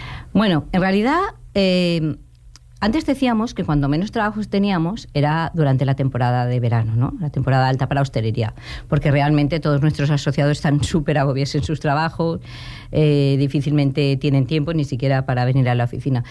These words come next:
Pero desde hace unos años, ya te diría tres, cuatro años, eh, siempre tenemos trabajo. Piensa que ahora que es una época que a lo mejor muchos están cerrados, ya estamos preparando Fitur, Madrid Fusión,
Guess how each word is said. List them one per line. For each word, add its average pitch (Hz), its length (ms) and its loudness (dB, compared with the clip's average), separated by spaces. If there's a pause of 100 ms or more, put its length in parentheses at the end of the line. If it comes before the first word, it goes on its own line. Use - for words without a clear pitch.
(300)
Pero 160 400 4
desde 151 240 0
hace 160 160 -4
unos 277 240 0
años, 214 400 -2
ya 160 100 -4
te - 100 -6
diría 147 300 0
tres, 156 160 -2
cuatro 151 300 0
años, 165 500 0
eh, 147 280 0
siempre 147 520 0
tenemos 120 320 -2
trabajo. 110 480 -4 (720)
Piensa 170 260 2
que 175 60 -2
ahora 160 220 2
que 151 80 -2
es 147 80 -4
una 156 140 2
época 151 280 -2
que 143 60 -4
a 131 60 2
lo 135 60 2
mejor 139 200 0
muchos 151 240 2
están 143 240 0
cerrados, 156 400 0
ya 151 80 -2
estamos 143 320 -2
preparando 131 560 0
Fitur, 135 400 -2
Madrid 135 260 2
Fusión, 143 680 0